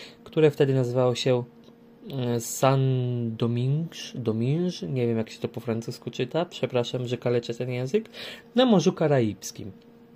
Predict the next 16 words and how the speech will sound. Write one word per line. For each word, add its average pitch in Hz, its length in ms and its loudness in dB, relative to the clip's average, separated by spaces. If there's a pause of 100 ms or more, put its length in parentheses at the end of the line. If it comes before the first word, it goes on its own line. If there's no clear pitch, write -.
(400)
Miejsce 156 460 6
to 151 160 2
było 143 220 6
dla 127 100 4
Francuzów 143 500 -2
najważniejszą 135 640 2
kolonią 127 540 0 (340)
i 127 80 -4
głównym 156 300 2
producentem 135 680 0
cukru, 165 520 -2 (440)
jednakże 156 840 4
zerwali 147 560 4
oni 120 460 2
z 113 120 -4
metropolią 156 680 4